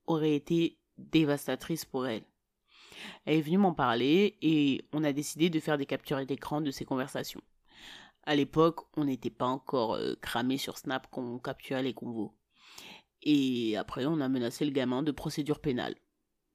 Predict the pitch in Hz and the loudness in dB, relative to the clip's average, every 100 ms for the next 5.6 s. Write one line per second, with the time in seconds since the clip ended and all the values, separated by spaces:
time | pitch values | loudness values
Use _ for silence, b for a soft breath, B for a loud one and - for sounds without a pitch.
0 | _ _ _ _ _ _ _ _ - 113 | _ _ _ _ _ _ _ _ -4 -4
1 | 107 - 143 175 - - 156 156 160 151 | -4 0 0 0 -6 -8 -6 -4 -2 -2
2 | 143 127 - _ _ _ _ B B B | 0 -2 -8 _ _ _ _ B B B
3 | B B 170 170 156 214 277 233 - 165 | B B 2 2 4 6 6 4 2 2
4 | 165 180 226 - 175 160 156 170 180 165 | 4 6 4 2 -4 2 4 4 2 2
5 | 156 151 143 147 170 196 | 2 2 4 6 6 2